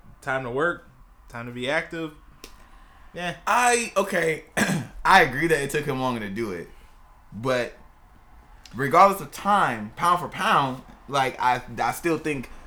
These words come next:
Speaker 2: what he says stands. Pound for pound, I don't think anybody has been as great of a, a, an M C consistently, had <clears throat> as much of an influence on the gen-, that, that, <clears throat> that is where I kind of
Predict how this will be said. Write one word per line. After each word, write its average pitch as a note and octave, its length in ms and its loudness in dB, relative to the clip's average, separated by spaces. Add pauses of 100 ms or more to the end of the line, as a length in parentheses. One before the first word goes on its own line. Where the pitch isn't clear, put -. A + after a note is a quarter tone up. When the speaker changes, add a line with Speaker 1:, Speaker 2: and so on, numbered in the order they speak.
Speaker 2:
what C#3 180 0
he C3+ 140 -6
says A#2 320 -4
stands. D3+ 440 -2
Pound D3 240 4
for C3 60 -8
pound, C#3 520 0 (960)
I G#2+ 140 0
don't C#3+ 180 -2
think C3 300 -4
anybody B2+ 460 0
has A2+ 160 -4
been A2+ 220 -6
as G#2+ 160 -8
great G#2+ 220 -4
of G2+ 140 -8
a, F2+ 800 -6
a, - 80 -12
an F#2+ 200 -10
M C#3 140 -4
C B2+ 260 -8
consistently, C3 960 -4 (2250)
had C#3+ 360 -2 (100)
<clears throat> - 100 -14
as D3+ 380 -4
much C#3 200 -4
of A2+ 100 -8
an G#2+ 160 -12
influence E3 420 -6
on B2 120 -8
the A2+ 80 -8
gen-, C3+ 320 -2 (240)
that, F3 240 -2
that, A3 260 4 (240)
<clears throat> A2+ 100 -14
that E3+ 240 6
is D3 120 -4
where C3+ 300 2
I G#2+ 80 -4
kind A2+ 220 -2
of G2 160 -6